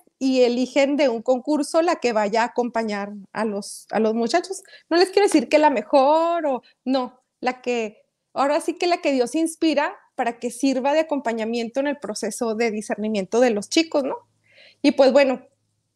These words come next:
para no hacerlas tampoco tan largas, escribí la canción, ay, llegó la canción y cuando voy y la presento, eh, no, no fue la elegida,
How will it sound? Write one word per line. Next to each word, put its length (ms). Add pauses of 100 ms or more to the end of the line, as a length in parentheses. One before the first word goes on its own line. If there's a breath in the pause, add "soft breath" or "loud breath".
(120)
para 180
no 60
hacerlas 460
tampoco 340
tan 160
largas, 480
escribí 500
la 120
canción, 420 (260)
ay, 220 (280)
llegó 280
la 140
canción 460 (1400 soft breath)
y 140
cuando 340
voy 200
y 20
la 180
presento, 720 (280)
eh, 440 (360)
no, 360
no 220
fue 140
la 160
elegida, 440